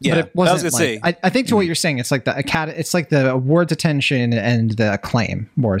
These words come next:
Speaker 2: than anything,
Speaker 1: Yeah.
Speaker 2: maybe?
Speaker 1: Yeah, I mean, undeniably became a huge hit. I feel like, I don't know how it did on home video per se, but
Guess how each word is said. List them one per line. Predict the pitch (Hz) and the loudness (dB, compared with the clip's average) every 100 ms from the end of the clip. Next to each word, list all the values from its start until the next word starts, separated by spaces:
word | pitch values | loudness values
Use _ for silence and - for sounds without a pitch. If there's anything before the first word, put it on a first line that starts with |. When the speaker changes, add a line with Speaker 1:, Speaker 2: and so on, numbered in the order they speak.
| - | -2
Speaker 2:
than | 117 | 0
anything, | 95 - 101 | 2 2 0
Speaker 1:
Yeah. | 190 | 0
Speaker 2:
maybe? | 202 233 233 _ _ _ _ _ _ - | 0 -2 -6 _ _ _ _ _ _ -6
Speaker 1:
Yeah, | 214 330 180 | 0 2 2
I | 214 | 0
mean, | 254 233 190 _ | -2 -4 -8 _
undeniably | 165 226 214 160 165 156 131 127 120 113 98 _ _ _ | -4 -2 -2 0 0 0 0 0 0 -2 -6 _ _ _
became | 131 - 151 147 | -6 -2 0 -2
a | |
huge | 120 131 120 | 0 0 0
hit. | 127 123 127 | 0 0 -2
I | 123 | -6
feel | - 151 | -2 0
like, | 147 135 | 2 0
I | 123 | 0
don't | 190 | 0
know | 214 | 2
how | 170 | 2
it | 147 | 2
did | 139 127 | 0 -2
on | 110 | -2
home | 127 120 110 98 95 - - | -4 -4 -8 -14 -20 -20 -8
video | 113 131 135 139 135 | -4 0 2 0 0
per | - 131 | -2 -2
se, | - 135 | 0 0
but | 127 110 113 104 | 0 -2 -2 -4